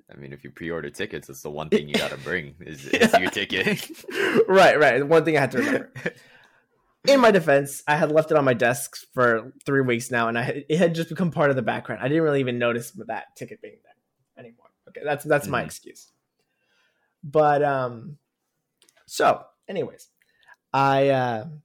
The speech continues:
Speaker 2: I'm like, "Okay, wait, <laughs> there's, like, twenty minutes before this movie starts." <laughs> I am not gonna make it back. But I am determined. I'm like, "This is gonna be,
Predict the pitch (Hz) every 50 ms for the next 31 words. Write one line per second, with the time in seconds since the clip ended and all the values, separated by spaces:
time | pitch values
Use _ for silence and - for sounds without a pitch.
0 | _ _ _ _ _ _ _ _ _ _ _ _ _ _ _ _ _ _ _ _
1 | _ _ _ _ _ _ _ _ _ _ - 135 131 131 131 127 123 120 120 -
2 | - _ _ _ _ _ _ _ _ - 147 139 135 - - - - 123 120 -
3 | - 160 139 - 160 135 - 156 170 180 180 240 226 - - - 190 185 180 175
4 | 165 160 151 147 139 - 156 143 - 180 170 165 165 - 180 160 165 - 190 190
5 | - - - 220 - - 147 - - - - - - _ - - - 185 - -
6 | - - _ _ _ _ _ _ _ - 233 233 233 190 147 131 131 147 165 175
7 | 185 202 220 214 - 190 190 185 - - 196 190 196 190 190 - 208 - - -
8 | - - - _ - - - 208 208 - - - - - - - - _ - -
9 | - _ _ _ _ _ - - 233 233 233 - - - - - - - - -
10 | 131 - - _ - 143 147 143 - 147 170 185 185 175 165 156 147 135 127 -
11 | - - 147 143 135 120 90 - - _ _ - _ _ _ _ _ _ _ _
12 | _ _ _ - 135 131 135 139 139 131 139 160 175 180 196 190 196 180 160 143